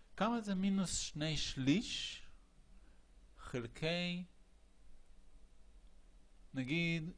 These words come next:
חמישה חצאים? שוב, זה כמו מינוס שני שליש, סליחה, כמו מינוס שני שליש כפול מה?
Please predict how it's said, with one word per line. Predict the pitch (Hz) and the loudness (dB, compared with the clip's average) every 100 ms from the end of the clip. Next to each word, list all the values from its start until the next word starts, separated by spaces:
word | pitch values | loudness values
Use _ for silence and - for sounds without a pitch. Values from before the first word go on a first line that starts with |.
| - - 254 | -14 -18 -14
חמישה | - - 143 127 - 156 147 | -8 0 4 4 6 8 6
חצאים? | - 131 - - - - - - - - - - - - - - - - - - | 4 -2 -4 -8 -10 -18 -20 -20 -20 -20 -20 -20 -20 -20 -20 -20 -20 -20 -20 -8
שוב, | - 147 113 92 | 2 4 4 0
זה | 117 | -4
כמו | 120 160 190 | -2 2 2
מינוס | 185 190 156 - - - - - - - - - | 4 4 2 -4 -10 -16 -20 -20 -20 -20 -18 -8
שני | - 139 147 135 | -6 0 0 0
שליש, | - 117 139 254 - - - - - - - - - - - - - - - - - - - - - - | 0 2 2 2 -4 -10 -16 -20 -20 -20 -20 -20 -20 -20 -20 -20 -20 -20 -20 -20 -20 -20 -20 -20 -20 -14
סליחה, | - 123 - 123 98 - - - - - - - | -6 -4 -4 -4 -6 -8 -18 -20 -20 -20 -20 -14
כמו | 147 156 165 | -4 -2 0
מינוס | 160 156 131 113 - | 0 2 0 -2 -8
שני | 175 - 143 135 | -8 -2 0 0
שליש | - 127 131 180 240 - - - - - - - - - | -4 0 2 2 2 -4 -10 -20 -20 -20 -20 -20 -18 -2
כפול | - 123 - 160 180 196 202 202 190 196 | 2 2 2 8 10 10 8 4 -2 -10
מה? | 139 123 127 147 | -6 0 2 2